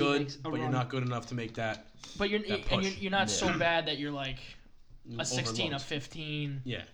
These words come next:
Speaker 2: You gotta play an eleven in the first round, which is a tough matchup for a
Speaker 1: Wh-
Speaker 2: six seed.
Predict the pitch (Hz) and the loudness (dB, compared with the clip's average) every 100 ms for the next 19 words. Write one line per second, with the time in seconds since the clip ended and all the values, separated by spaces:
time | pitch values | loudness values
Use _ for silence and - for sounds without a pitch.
0 | - - - - - - - - - 180 | -16 -16 -16 -12 -10 -12 -16 -16 0 4
1 | 180 214 196 165 175 185 180 165 147 175 | 4 6 4 6 8 8 6 -2 -2 0
2 | 151 156 160 156 147 165 170 202 220 156 | -2 2 4 4 2 -2 2 4 4 4
3 | 175 190 147 117 - 143 127 - 147 151 | 2 2 0 -4 -6 -6 -6 -4 -4 -4
4 | 143 - 117 | -6 -8 -10